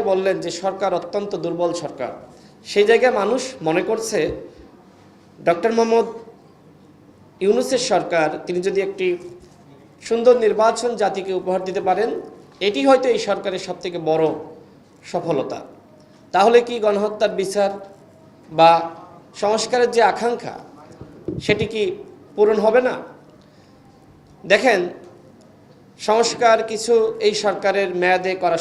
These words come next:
সম্ভব, আবার এই সরকারের মেয়াদে কিছু সংস্কার বাস্তবায়ন করা সম্ভবপর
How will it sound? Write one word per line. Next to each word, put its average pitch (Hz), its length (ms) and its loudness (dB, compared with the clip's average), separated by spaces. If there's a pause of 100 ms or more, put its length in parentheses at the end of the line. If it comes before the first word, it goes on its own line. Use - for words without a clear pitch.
সম্ভব, 170 360 0 (1300)
আবার 180 300 6 (480)
এই 208 80 4 (100)
সরকারের 202 460 0
মেয়াদে 185 360 4 (1040)
কিছু 233 220 -6 (120)
সংস্কার 214 420 2 (120)
বাস্তবায়ন 170 460 0
করা 156 140 0 (280)
সম্ভবপর 165 480 -2